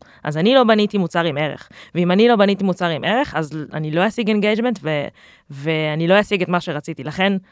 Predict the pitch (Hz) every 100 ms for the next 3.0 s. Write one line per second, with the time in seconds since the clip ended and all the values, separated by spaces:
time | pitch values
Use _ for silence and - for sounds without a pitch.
0 | _ _ - 170 165 165 - 277 311 -
1 | 185 170 156 143 196 247 277 294 156 185
2 | - 170 180 196 175 156 - 160 165